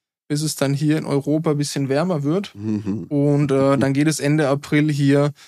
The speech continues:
Speaker 1: Deutschland und Nachbarländer, Österreich, Tschechien, Niederlande, Polen. Da sind dann vereinzelte Turniere. Ähm, jedes Turnier geht über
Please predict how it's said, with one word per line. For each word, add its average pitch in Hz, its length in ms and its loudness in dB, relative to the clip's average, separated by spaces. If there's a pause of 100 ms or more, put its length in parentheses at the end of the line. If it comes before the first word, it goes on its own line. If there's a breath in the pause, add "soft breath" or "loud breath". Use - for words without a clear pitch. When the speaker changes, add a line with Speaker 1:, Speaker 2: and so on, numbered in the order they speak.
(760 loud breath)
Speaker 1:
Deutschland 147 420 2
und 131 100 -2
Nachbarländer, 131 720 -2
Österreich, 139 840 0
Tschechien, 139 580 -2
Niederlande, 135 640 2
Polen. 143 560 0 (360 loud breath)
Da 139 80 -2
sind 147 180 0
dann 139 120 0
vereinzelte 147 520 -4
Turniere. 175 640 0 (520)
Ähm, 139 320 0
jedes 143 300 0
Turnier 151 340 0
geht 147 220 0
über 143 500 0